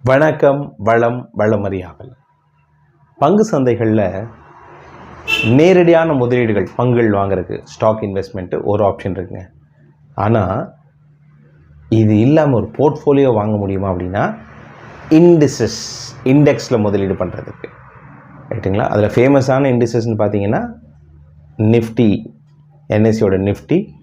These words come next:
பி எஸ் சியோட சென்செக்ஸ். இது மட்டும்தான் இருக்கான்னு நினைச்சீங்கன்னா, இல்லைங்க. ஒரு முதலீட்டாளர் ஒரு பங்குகளுக்கான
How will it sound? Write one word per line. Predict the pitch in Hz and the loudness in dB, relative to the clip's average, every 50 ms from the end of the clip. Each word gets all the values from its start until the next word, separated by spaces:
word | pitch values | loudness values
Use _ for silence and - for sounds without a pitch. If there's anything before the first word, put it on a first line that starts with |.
| _ _ _ _ _ _ - 104 98 | _ _ _ _ _ _ -4 -2 2
பி | 123 123 127 | 2 4 4
எஸ் | 127 120 120 - 120 | 4 2 2 0 0
சியோட | 101 95 98 117 113 - - - | 0 0 0 -2 -4 -6 -6 -4
சென்செக்ஸ். | 110 101 101 101 - 92 - - - - - - - _ _ _ _ _ _ _ _ _ - - - - - _ - - _ _ _ _ _ _ _ _ _ _ _ _ _ _ - _ _ _ - | -2 -2 0 -2 -2 -4 -6 -6 -10 -16 -18 -18 -20 _ _ _ _ _ _ _ _ _ -20 -20 -20 -20 -20 _ -20 -20 _ _ _ _ _ _ _ _ _ _ _ _ _ _ -20 _ _ _ -4
இது | 127 123 131 | -2 2 2
மட்டும்தான் | 131 127 127 - 156 160 165 151 131 | 2 2 2 2 2 4 4 4 2
இருக்கான்னு | 123 135 135 135 123 | 2 0 0 0 0
நினைச்சீங்கன்னா, | 117 110 120 127 135 131 120 110 | 0 0 -2 -2 0 0 2 2
இல்லைங்க. | 117 123 107 92 101 123 156 156 147 - - - _ _ - - _ _ _ - - - | 2 2 0 0 0 -2 -4 -6 -10 -14 -20 -20 _ _ -20 -20 _ _ _ -20 -10 -4
ஒரு | 107 107 107 107 | 0 0 0 2
முதலீட்டாளர் | 98 107 113 123 143 151 151 143 - 123 107 98 92 92 101 123 147 156 - - - _ _ _ _ _ _ _ _ _ _ _ _ | 2 2 2 4 4 4 2 2 0 -2 -2 -2 0 0 0 -2 -2 -6 -10 -16 -20 _ _ _ _ _ _ _ _ _ _ _ _
ஒரு | 113 113 113 113 113 107 110 - - - | 0 2 2 2 2 0 -2 -8 -4 -2
பங்குகளுக்கான | 120 135 156 165 165 160 151 156 147 143 131 135 135 127 - | 0 2 2 4 4 4 4 4 2 2 2 0 0 -2 -4